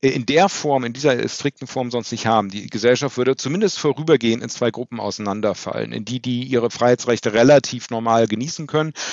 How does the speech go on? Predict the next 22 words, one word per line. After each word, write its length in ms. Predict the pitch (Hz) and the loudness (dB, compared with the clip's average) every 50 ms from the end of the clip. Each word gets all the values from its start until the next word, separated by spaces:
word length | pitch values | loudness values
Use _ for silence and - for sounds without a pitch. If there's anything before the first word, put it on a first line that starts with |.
| - - - | -10 -12 -10
und 200 | - 123 117 - | -6 -6 -6 -6
die, 100 | 123 127 | -8 -8
die 160 | 120 127 131 - | -8 -6 -2 2
ihre 160 | 120 123 117 | 2 2 2
Freiheitsrechte 640 | - - 113 113 110 - - 117 - - 117 107 107 | 2 2 0 0 0 0 -2 -4 -2 -2 -6 -2 0
weitgehend 480 | 107 107 120 - - - 110 107 - | 2 2 2 0 0 -2 -4 -2 -2
einschränken 580 | 90 104 113 113 - - 95 92 - - - - | -4 -6 -6 -6 -8 -10 -10 -10 -10 -12 -16 -18
müssen. 320 | - - - - - _ _ _ _ - - - - _ _ _ _ | -16 -14 -16 -16 -18 _ _ _ _ -20 -20 -20 -20 _ _ _ _
Und 120 | - 120 | -2 0
jetzt 160 | 123 127 - 190 | 0 0 2 0
ist 120 | 180 - | -2 0
so 60 | 180 | 0
ein 80 | 170 147 | -2 2
bisschen 300 | 151 170 - 196 185 156 | 2 0 0 0 -2 -2
die, 200 | 156 151 151 - | -2 -4 -4 -2
die, 100 | - 147 | -4 -4
sagen 220 | 143 131 135 147 156 | -2 2 4 4 4
wir, 40 | |
die 80 | 139 135 | 2 0
philosophische, 600 | - 139 139 127 127 151 202 180 170 151 127 131 | -2 0 0 2 2 2 0 2 0 -2 0 2
äh, 580 | 131 120 110 - - - - - 104 - - - | 2 2 2 2 -2 -6 -4 -4 -4 -4 -4 -4
die 140 | - 120 | -4 -4